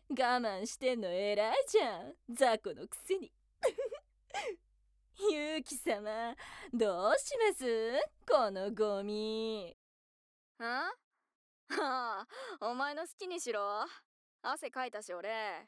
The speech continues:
Speaker 2: 風呂入ってくんわ。
Speaker 1: だってさ。うーん、どうしよっか。あ、いいこと思いついちゃった。あ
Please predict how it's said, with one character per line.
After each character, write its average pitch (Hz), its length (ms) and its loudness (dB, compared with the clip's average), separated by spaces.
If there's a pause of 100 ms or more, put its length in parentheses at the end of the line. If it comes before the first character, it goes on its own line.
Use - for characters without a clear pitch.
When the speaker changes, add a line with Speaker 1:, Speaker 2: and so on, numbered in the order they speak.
Speaker 2:
風 - 120 -6
呂 392 140 2
入 370 120 -2
っ - 40 -14
て 294 120 -12
く 277 140 -8
ん 262 80 -4
わ。 208 320 0 (1120)
Speaker 1:
だ 220 220 6
っ 165 60 -6 (140)
て 185 140 -2
さ。 - 180 -2 (1400)
う - 40 -2
ー 233 320 2
ん、 254 520 -6
ど 165 520 -2
う - 40 0
し - 160 -6
よ 440 160 2
っ - 20 -2 (160)
か。 302 80 -2 (1500)
あ、 339 80 -4 (960)
い 254 340 0
い 381 40 -2
こ 622 60 -6 (220)
と 440 220 4
思 370 160 2
い 370 100 2
つ - 160 4
い 381 100 8
ち 370 160 2
ゃ 370 40 4
っ - 20 2 (160)
た。 320 80 0 (2000)
あ 202 800 0